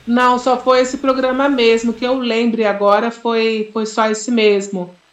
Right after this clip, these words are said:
É, Espaço das Comunidades, que, que foi esse mais voltado mesmo pra, pra essa parte reflexiva mesmo e mo-, motivacional também, né? É,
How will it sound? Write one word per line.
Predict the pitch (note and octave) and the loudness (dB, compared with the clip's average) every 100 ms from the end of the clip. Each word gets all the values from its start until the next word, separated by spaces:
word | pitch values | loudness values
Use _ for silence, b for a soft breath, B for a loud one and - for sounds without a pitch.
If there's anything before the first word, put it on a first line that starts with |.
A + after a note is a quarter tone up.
| _ _ - | _ _ -4
É, | F#3+ | -2
Espaço | F#3+ - F#3+ F#3 | -2 0 -2 -2
das | G3 | -6
Comunidades, | - G#3 A3 G3 F#3+ G3 A3 A3 | -6 -6 -6 -2 0 2 0 -6
que, | - A3 G3+ | -8 -6 -6
que | G#3 | -8
foi | G#3 G#3+ G#3 | -8 -4 -2
esse | G#3 G#3 | -2 -4
mais | G#3+ G#3 | -4 -4
voltado | G#3 G#3 G3+ G3 G3 | -4 -2 -2 -2 -2
mesmo | G3 G3 G3+ | -4 -4 -6
pra, | G#3+ G#3+ G#3+ G#3 G#3 G#3 _ _ _ _ _ _ - | -6 -2 0 0 -2 -12 _ _ _ _ _ _ -4
pra | G#3 G3+ | -2 0
essa | G3 | -2
parte | G#3 F#3+ G3 G3+ | -4 -2 -2 -4
reflexiva | G#3 G#3+ - - G#3+ G3+ | -6 -6 -6 -8 -4 -2
mesmo | G3+ G#3 A3+ B3 | 0 0 2 -2
e | B3+ A3 G#3+ | -6 -10 -4
mo-, | A3 A3+ A3+ | -2 -2 -2
motivacional | A3 A#3 A#3 A3+ A3+ B3 G#3 F3 E3+ E3+ | -2 -2 -2 -4 -2 0 0 0 -2 -8
também, | F3+ F3 E3 D#3+ | -6 -2 -2 -2
né? | E3+ G3 G3 _ _ _ _ _ _ _ _ | -4 -4 -8 _ _ _ _ _ _ _ _
É, | F3 F3 F3 F3 F3 E3+ E3+ E3+ | -4 -2 0 0 0 0 0 -2